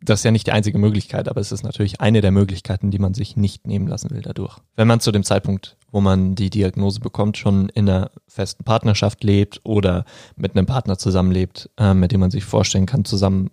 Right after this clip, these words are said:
Kinder zu bekommen, dann ist das natürlich nochmal eine leicht veränderte Situation, als wenn man Single ist oder einfach, wenn der Altersunterschied größer ist.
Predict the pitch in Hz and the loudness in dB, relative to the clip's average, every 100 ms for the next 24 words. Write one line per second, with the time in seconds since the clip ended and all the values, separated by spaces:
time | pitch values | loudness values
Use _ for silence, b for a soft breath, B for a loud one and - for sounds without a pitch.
0 | _ - 101 - 104 104 113 123 127 - | _ -2 0 0 -6 0 0 0 -2 -4
1 | 101 - - - 98 - 98 - 101 95 | -4 -4 -4 -2 -2 -2 -4 -2 -2 0
2 | 95 95 95 - - _ - - 95 95 | 0 0 0 -4 -16 _ -4 0 2 2
3 | 104 104 - - - - 101 - 98 92 | 0 -2 0 -2 -2 -2 -2 -2 -4 -4
4 | - - b b b - 92 90 90 - | -6 -10 b b b 0 2 4 2 -4
5 | _ _ _ _ _ _ _ _ _ _ | _ _ _ _ _ _ _ _ _ _
6 | _ _ - 113 95 90 104 - _ 117 | _ _ 0 2 4 2 -2 -8 _ 0
7 | 98 104 101 98 98 95 95 82 104 101 | 2 2 0 -2 -2 -2 -2 -2 -2 -2
8 | - 98 95 - 98 - 104 - - - | -2 -4 -4 -6 -6 -2 -2 -2 -10 -12